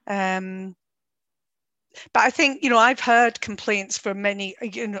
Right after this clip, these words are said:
a long time about, well, where do you take complaints about the party to? Yeah, if the First Minister's husband's the chief executive, you know, it, does she sack him? Uh,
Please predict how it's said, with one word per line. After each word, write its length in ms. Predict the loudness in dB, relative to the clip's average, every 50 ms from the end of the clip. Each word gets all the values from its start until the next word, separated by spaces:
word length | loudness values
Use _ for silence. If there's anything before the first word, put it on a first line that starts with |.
| -6 -4
a 80 | -2
long 340 | 0 2 0 0 0 -2 -6
time 480 | -8 -10 -10 -10 -12 -12 -16 -10 -8 -6
about, 280 | 0 2 2 2 2
well, 120 | 0 -4 0
where 220 | 2 2 2 2
do 100 | 0 -4
you 80 | -8 -8
take 500 | -6 -4 -2 -2 -2 -4 -6 -10 -16 -20 _ _ _ -16
complaints 720 | -16 -10 -4 0 0 2 0 0 -2 -6 -8 -10 -10 -10 _ _ _ _ _ -6
about 180 | -2 0 0 -2
the 80 | 0
party 360 | 0 2 2 2 0 -2 -8 -10
to? 260 | -8 -8 -8 -10 -12 -16 _ _ _ _ _ _ _ _ _ _ _ _
Yeah, 160 | 0 0 0 2 2
if 360 | 2 2 2 0 -4 -12 -16 -18 _
the 160 | -6 -4 -4
First 320 | 0 2 2 2 2 0 -6
Minister's 500 | -8 -4 -2 -2 -2 -2 -2 -4 -6 -2
husband's 440 | -2 -2 -2 -2 -6 -8 -8 -10 -10
the 60 | -8
chief 220 | -8 -8 -8 -10 -12
executive, 840 | -8 -2 0 0 0 -2 -6 -12 -12 -10 -10 -10 -10 -12 -14 -14 -10
you 80 | -8
know, 120 | -8 -8 -8 -10 -16 -20 -20 -20 _ _ _ _ _ _ _ _ -14 -10
it, 160 | -8 -8 -8 _ -8
does 160 | -6 -4 -2
she 200 | -2 -2 -4 -4
sack 400 | -2 0 2 2 2 0 -2 -4
him? 180 | -4 -4 -4 -4 -8 _ _ _ _ _ -20 -20 _ _ _
Uh, 140 | 2 2 2